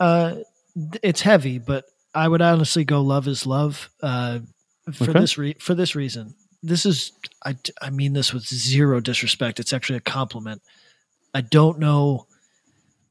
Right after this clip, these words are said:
Speaker 1: A lot of the Knocked Loose fans that I have met are not necessarily fans of every heavy band.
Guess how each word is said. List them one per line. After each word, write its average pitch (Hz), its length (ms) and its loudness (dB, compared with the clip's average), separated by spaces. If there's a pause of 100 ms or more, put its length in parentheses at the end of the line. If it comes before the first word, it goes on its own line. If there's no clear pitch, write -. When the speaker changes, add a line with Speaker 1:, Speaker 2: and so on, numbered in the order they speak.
(580)
Speaker 1:
A 156 80 2
lot 156 240 8
of 175 60 8
the 170 80 6
Knocked 151 320 0
Loose 139 200 0
fans 147 340 0
that 123 120 -2
I 135 460 0
have 123 240 -4
met 131 300 -2 (580)
are 143 180 4
not 143 380 4
necessarily 143 680 2
fans 135 400 0
of 127 140 -4 (100)
every 127 360 0
heavy 120 360 0
band. 113 380 -6